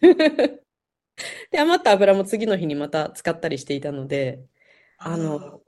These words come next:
Speaker 1: ちの子はもう取り合いになりますね。ズッキーニの花のフライになると。あの、もう少しこう美味しくしたければ、ちょっとチーズなんかも入れてフライにするといいんですけれども、まあ、これはイタリアの、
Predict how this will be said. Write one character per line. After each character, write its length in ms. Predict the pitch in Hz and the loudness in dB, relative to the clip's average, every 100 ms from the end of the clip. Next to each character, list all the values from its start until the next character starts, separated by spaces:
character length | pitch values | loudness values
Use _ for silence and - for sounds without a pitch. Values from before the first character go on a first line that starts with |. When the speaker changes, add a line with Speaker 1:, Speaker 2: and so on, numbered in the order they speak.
| - | -12
Speaker 1:
ち 160 | - | -2
の 200 | 208 202 | 0 0
子 120 | 202 196 | 0 2
は 160 | 190 | 2
も 520 | 185 185 147 123 - _ | 2 0 -2 -4 -10 _
う 20 | _ _ _ | _ _ _
取 200 | - 208 | -2 4
り 80 | 240 | 6
合 80 | 226 | 6
い 40 | |
に 60 | 220 | 4
な 100 | 208 | 2
り 100 | 202 | 0
ま 120 | 196 | -2
す 120 | 196 | -4
ね。 100 | 131 | -8
ズ 140 | 131 160 | -8 -12
ッ 120 | - | -8
キ 140 | 208 | -4
ー 20 | |
ニ 100 | 175 | -2
の 120 | 151 135 | -4 -8
花 220 | 147 139 | -12 -10
の 120 | 139 | -10
フ 160 | 139 147 | -8 -6
ラ 140 | 147 | -4
イ 40 | |
に 80 | 131 | -4
な 140 | 131 131 | -6 -8
る 80 | |
と。 320 | 131 131 - _ _ _ _ | -8 -8 -10 _ _ _ _
あ 20 | 190 | -14
の、 200 | 185 185 | -12 -6
も 100 | 339 | -2
う 20 | 370 | 0
少 200 | - 392 | 0 -2
し 100 | - | 2
こ 220 | 202 185 | 4 6
う 40 | 202 | 6
美 60 | |
味 80 | 202 | 4
し 40 | 202 | 2
く 100 | 185 | -2
し 60 | |
た 120 | 190 | -2
け 100 | 190 | -2
れ 80 | 165 | -2
ば、 120 | 147 | -2
ち 100 | 147 | -2
ょ 20 | 170 | -4
っ 100 | - | -6
と 100 | 135 | -8
チ 200 | - 226 | -2 0
ー 40 | |
ズ 100 | 175 | 0
な 100 | 147 | -4
ん 80 | 139 | -6
か 100 | 139 | -8
も 120 | 139 | -8
入 100 | 139 | -6
れ 100 | 135 | -8
て 420 | 135 175 156 135 - | -2 0 2 0 -8
フ 100 | - | -8
ラ 140 | 156 | -4
イ 40 | 143 | -4
に 100 | 139 | -6
す 160 | - | -6
る 120 | 143 | -8
と 200 | 139 143 - | -4 -4 -2
い 60 | |
い 60 | 156 | -4
ん 40 | |
で 120 | 143 143 | -2 -6
す 100 | - | -6
け 120 | 143 | -6
れ 100 | 143 | -6
ど 120 | - | -6
も、 400 | 151 165 147 147 _ - - _ - | -2 0 0 -4 _ -20 -20 _ -4
ま 80 | 202 | 4
あ、 20 | |
こ 120 | 254 | 6
れ 60 | 277 | 8
は 100 | 277 | 6
イ 140 | 240 | 4
タ 100 | 254 | 2
リ 160 | 240 240 | 6 4
ア 80 | |
の、 320 | 226 214 208 | 6 4 2